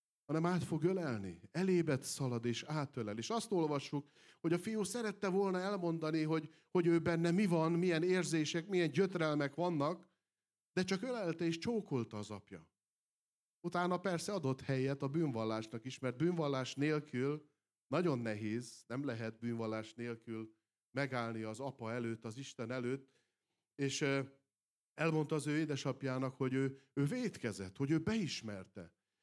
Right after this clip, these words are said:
És tudjátok, a mai gondolkodásban a mai ember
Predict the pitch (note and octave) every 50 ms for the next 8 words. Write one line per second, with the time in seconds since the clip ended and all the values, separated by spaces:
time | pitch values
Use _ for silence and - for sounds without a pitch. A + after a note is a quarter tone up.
0 | _ _ D3 C3+ - C#4 C#4 C4+ G3+ F3+ - F#3 F#3 D3+ D3 D#3 G3 B3 C#4 A3+
1 | E3+ C#3+ A#2+ - - _ _ _ - F3 A3+ A3+ G3 F#3+ E3+ D#3+ E3 D#3+ D3 D3
2 | D3 C#3+ C#3 C3 C3+ C#3 C3+ C3+ F3 G#3+ G#3+ F3 C#3 A#2+ C#3 F3+ G3 F#3 D3 B2
3 | A#2+ B2 C#3+ E3 F3+ F3+